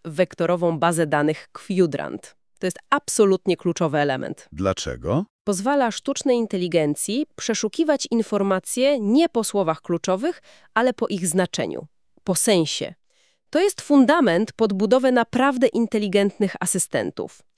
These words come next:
Speaker 1: Posiadanie własnej instancji Quadrant dało mu pełną kontrolę i niezależność. Przy okazji wspomina o dwóch pojęciach, które brzmią bardzo poważnie. Serwer V P S i architektura Zero Trust.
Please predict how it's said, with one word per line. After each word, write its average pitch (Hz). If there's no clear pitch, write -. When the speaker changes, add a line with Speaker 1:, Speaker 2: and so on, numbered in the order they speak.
Speaker 1:
Posiadanie 254
własnej 294
instancji 262
Quadrant 233
dało 254
mu 254
pełną 285
kontrolę 220
i 165
niezależność. 160
Przy -
okazji 330
wspomina 240
o 214
dwóch 180
pojęciach, 175
które 202
brzmią 208
bardzo 185
poważnie. 127
Serwer 208
V 208
P 165
S 202
i 214
architektura 220
Zero 196
Trust. -